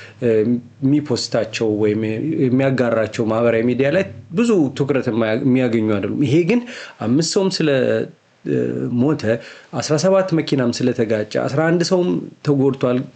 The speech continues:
እ፣ እንግዲህ የማይተርፉም ሊኖሩ ይችላሉ፣ እ፣ ተብሏል።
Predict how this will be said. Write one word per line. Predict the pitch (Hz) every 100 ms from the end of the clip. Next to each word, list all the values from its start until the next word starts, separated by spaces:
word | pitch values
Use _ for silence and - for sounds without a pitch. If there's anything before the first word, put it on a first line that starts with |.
| -
እ፣ | 139 135 127 - - -
እንግዲህ | 139 135 127 123 - - - -
የማይተርፉም | 135 123 139 139 139 139 147 131
ሊኖሩ | 120 131 135
ይችላሉ፣ | 131 131 123 123 135 151 - - _
እ፣ | 131 120 120
ተብሏል። | - 131 123 104